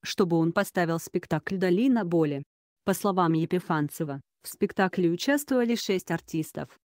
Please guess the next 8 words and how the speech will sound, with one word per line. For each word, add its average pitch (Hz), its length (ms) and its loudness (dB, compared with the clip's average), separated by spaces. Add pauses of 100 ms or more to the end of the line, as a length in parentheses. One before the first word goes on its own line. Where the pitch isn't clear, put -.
(580)
Помогали 190 480 2
ставить 180 400 0
художник 170 640 2
по 175 120 0
свету, 147 540 -4 (160)
художник 220 560 0
по 175 140 0
звуку, 165 500 -2